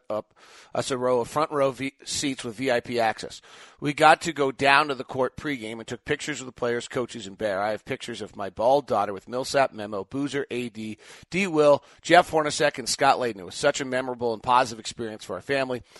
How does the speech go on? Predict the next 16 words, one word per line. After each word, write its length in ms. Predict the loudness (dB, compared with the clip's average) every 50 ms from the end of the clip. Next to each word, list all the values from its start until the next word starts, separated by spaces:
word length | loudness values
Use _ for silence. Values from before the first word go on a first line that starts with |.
| -20 -20 _ -18
It's 160 | -12 -4 2
such 180 | 2 2 2 2
an 60 | -8
excruciatingly 800 | -8 -8 -8 -6 -2 -2 0 2 2 2 2 2 -2 -6 -10 -12
painful 500 | -12 -6 -4 -4 -4 -4 -2 -2 -4 0
time. 320 | 0 0 0 0 -4 -6
We'll 160 | -10 -12 -10
never 260 | -4 -2 -2 -2 -2
forget 240 | -4 -10 -10 -10 -10
it. 60 | -10
My 80 | -10 -6
daughter 320 | 0 2 4 4 4 2
is 140 | 0 -4 -8
seven 360 | -8 -2 2 2 2 2 0
years 180 | -6 -8 -10 -10
cancer-free. 600 | -10 -12 -12 -12 -12 -16 -16 -14 -14 -14 -14 _